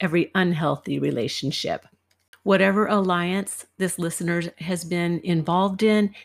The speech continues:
that has been unhealthy and bringing darkness into their lives, we just stop it now in the mighty name of Jesus.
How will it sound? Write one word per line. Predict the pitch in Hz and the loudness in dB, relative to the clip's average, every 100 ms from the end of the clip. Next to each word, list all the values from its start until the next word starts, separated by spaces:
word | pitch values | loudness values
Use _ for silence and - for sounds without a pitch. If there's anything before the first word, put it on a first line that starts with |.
| _ | _
that | - | 0
has | 175 147 | 2 2
been | 165 170 160 - | 2 2 2 0
unhealthy | 185 180 208 214 233 226 208 | 2 2 2 2 2 2 2
and | 170 165 | 0 0
bringing | 165 175 165 151 | 2 2 2 0
darkness | 147 156 - 185 - | 0 0 0 -2 0
into | 185 170 | 0 0
their | 165 | 0
lives, | 156 165 175 - - - - - | 2 2 2 -2 -16 -20 -8 0
we | 180 | 2
just | 165 - | 0 -4
stop | - 165 160 | 0 0 2
it | 196 - | -2 0
now | 175 160 165 170 _ _ | 0 2 0 -4 _ _
in | 180 | 2
the | 165 | 2
mighty | 151 151 165 | 2 2 2
name | 160 160 | 2 2
of | 151 | -2
Jesus. | 156 139 - 151 - | -2 -2 -4 -8 -10